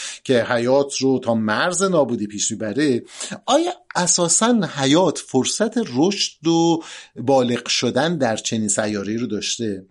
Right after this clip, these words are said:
پیش از این که به مرحله‌ای برسیم که موجود هوشمندی در اون فراهم بیاد، ما نیازمند اون هستیم که مسیر طولانی تکاملی رو طی بکنیم. آیا چنین شرایط ناپایداری زمان کافی رو در اختیار بذر حیات قرار می‌ده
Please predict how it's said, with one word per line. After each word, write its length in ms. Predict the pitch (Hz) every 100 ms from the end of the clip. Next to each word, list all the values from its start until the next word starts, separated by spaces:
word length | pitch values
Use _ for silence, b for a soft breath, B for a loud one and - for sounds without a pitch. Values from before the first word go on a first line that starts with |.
| B B B B B _
پیش 180 | 156 165
از 160 | 160 151
این 100 | 165
که 80 |
به 120 | 170 143
مرحله‌ای 720 | 127 127 113 120 120 170 175
برسیم 380 | 131 107 107 107
که 120 | 113
موجود 440 | 113 113 110 123
هوشمندی 600 | 139 110 101 113 143 185
در 160 | 135 110
اون 100 | 107
فراهم 320 | 107 98 98
بیاد، 220 | 95 156
ما 160 | 190 196
نیازمند 760 | 170 123 107 101 101 151 277 -
اون 160 | 208
هستیم 280 | 180 185 208
که 100 | 196
مسیر 600 | 147 127 113 - 226 269
طولانی 480 | - 156 131 127 196
تکاملی 720 | 202 120 - 117 110 107 156
رو 120 | 156
طی 280 | - 107 90
بکنیم. 420 | 92 - 95 87 B B B B 143 -
آیا 240 | 226 330
چنین 220 | 349 196
شرایط 460 | 185 175 156 160 185
ناپایداری 840 | 240 185 135 - 131 117 143 160 123
زمان 680 | 104 127 131 165 220 233
کافی 520 | 226 - 127 120 -
رو 120 | 190 180
در 220 | 139 123
اختیار 580 | 113 - 120 139 180 185
بذر 640 | 127 120 135 220 233 208
حیات 460 | 208 151 135 190 196
قرار 360 | - 127 135 151
می‌ده 460 | 156 160 120 104